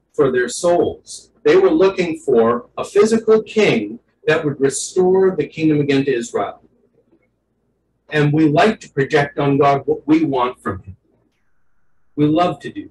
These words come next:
that. But the fact of the matter is, he <coughs> projects on us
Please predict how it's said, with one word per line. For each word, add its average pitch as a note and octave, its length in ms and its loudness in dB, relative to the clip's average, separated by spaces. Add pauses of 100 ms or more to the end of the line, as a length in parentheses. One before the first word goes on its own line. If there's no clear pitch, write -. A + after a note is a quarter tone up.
that. - 100 -20 (800)
But C#3+ 160 -4
the C#3+ 80 -6
fact - 380 -4
of D3+ 100 -6
the C#3 100 0
matter B2+ 320 0
is, A2+ 300 -4 (100)
he G3+ 460 0
<coughs> - 40 -8 (240)
projects D#3+ 480 2
on C#3+ 220 0
us - 580 -4